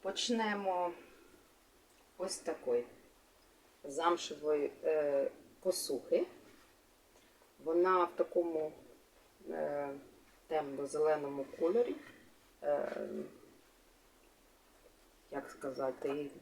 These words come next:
пляшковий, <laughs> бутилочний колір.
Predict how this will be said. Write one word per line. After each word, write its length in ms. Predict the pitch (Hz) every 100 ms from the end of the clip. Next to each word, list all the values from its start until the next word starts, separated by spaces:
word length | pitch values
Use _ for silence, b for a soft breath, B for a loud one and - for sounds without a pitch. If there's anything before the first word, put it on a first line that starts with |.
| - - - _ - -
пляшковий, 600 | 135 - - 170 175 - - - - - B B B
<laughs> 720 | B - - - - - -
бутилочний 800 | 151 185 202 175 156 - 185 160
колір. 420 | - 160 143 147